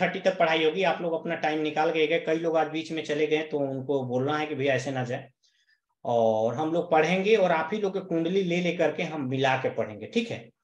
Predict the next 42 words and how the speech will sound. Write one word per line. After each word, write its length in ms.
चीजों 240
को 100
निकालेंगे, 440
अगली 240
बार 180
किसी 260
और 240
का 60
लेंगे। 420
अभी 220
हम 160
लोग 100
कुछ 200
और 180
देखेंगे 400
कि 120
कैसे 280
करना 320
है। 200
और 640
अब 140
हम 100
आपको 240
traits 540
बताएंगे 420
कि 120
ये 60
जो 120
number 320
के 100
बारे 200
में 140
बात 280
किया 120
ना 80
कि 140
सेवन, 760
इलेवन, 540
टू 340
ही 140
क्यों 300
लिया, 460